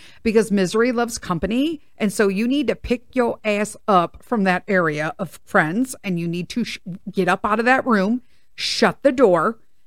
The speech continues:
and go to another room where people are happy,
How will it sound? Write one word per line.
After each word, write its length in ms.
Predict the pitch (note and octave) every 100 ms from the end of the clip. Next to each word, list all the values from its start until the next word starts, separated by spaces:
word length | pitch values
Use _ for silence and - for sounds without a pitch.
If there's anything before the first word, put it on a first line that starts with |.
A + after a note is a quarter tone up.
| - -
and 160 | G3
go 440 | F#3 F#3+ A3 C4 - - - - -
to 180 | - C#4
another 340 | A#3 A3+ C4+
room 480 | C4+ F#3+ E3 D#3 D#3+ - -
where 160 | - G#3+
people 480 | G#3 - C#4 C#4+ C#4+
are 140 | A3
happy, 640 | F#3 F3 D#3 - G#3 C4